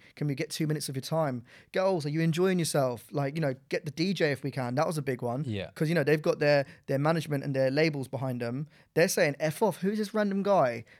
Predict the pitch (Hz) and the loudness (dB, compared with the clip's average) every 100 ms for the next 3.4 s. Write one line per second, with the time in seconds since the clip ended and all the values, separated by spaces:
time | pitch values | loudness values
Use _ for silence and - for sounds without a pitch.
0 | - 151 170 170 147 147 131 160 156 170 | -4 0 2 0 -2 -4 -2 0 0 -2
1 | 156 151 147 143 _ - _ 165 147 151 | -4 -2 0 -2 _ -20 _ -2 0 2
2 | 170 156 143 120 - 147 139 165 156 147 | 4 4 4 -4 -6 -4 -2 2 2 2
3 | 143 151 131 | 0 0 -2